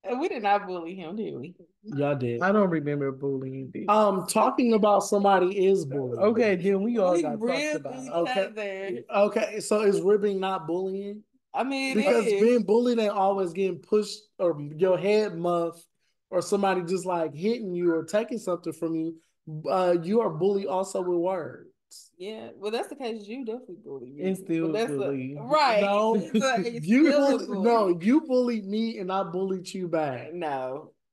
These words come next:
Speaker 2: How about
Speaker 3: Oh,
Speaker 2: that?
Speaker 3: so then,
Speaker 1: <laughs>
Speaker 3: you know, you're, there's no victim there.
Speaker 1: Right.
Speaker 3: <laughs>
Speaker 1: We took turns.
Speaker 2: There was vindication there. How about that?
Speaker 1: Uh, but anyways, T T, so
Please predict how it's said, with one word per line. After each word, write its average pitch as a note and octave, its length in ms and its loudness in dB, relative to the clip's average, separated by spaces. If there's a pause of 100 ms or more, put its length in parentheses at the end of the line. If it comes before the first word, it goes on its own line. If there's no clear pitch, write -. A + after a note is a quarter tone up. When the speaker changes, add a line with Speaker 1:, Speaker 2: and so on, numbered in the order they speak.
(180)
Speaker 2:
How E3 200 -2
about D#3 240 0
Speaker 3:
Oh, G3 260 4
Speaker 2:
that? - 60 -8
Speaker 3:
so F#3+ 180 4
then, F#3+ 840 -2
Speaker 1:
<laughs> F3 140 -2
Speaker 3:
you G#3+ 100 -2
know, E3+ 460 2
you're, F3 180 -4
there's F3+ 320 -2
no E3+ 200 -2
victim D3+ 680 -6
there. D3+ 760 0
Speaker 1:
Right. A#3+ 360 6
Speaker 3:
<laughs> A#3 600 4
Speaker 1:
We B3 60 -4
took C4 400 0
turns. A#3 540 0 (560)
Speaker 2:
There G3+ 140 4
was G#3 180 2
vindication G3 880 -4
there. B2+ 200 -4
How D4 160 0
about D#3 360 -4
that? C3 320 -10 (600)
Speaker 1:
Uh, C3+ 140 -8 (120)
but A3 540 -2 (200)
anyways, A3 580 -6 (300)
T B3+ 180 -8
T, F#3 380 -10
so F#3+ 420 -2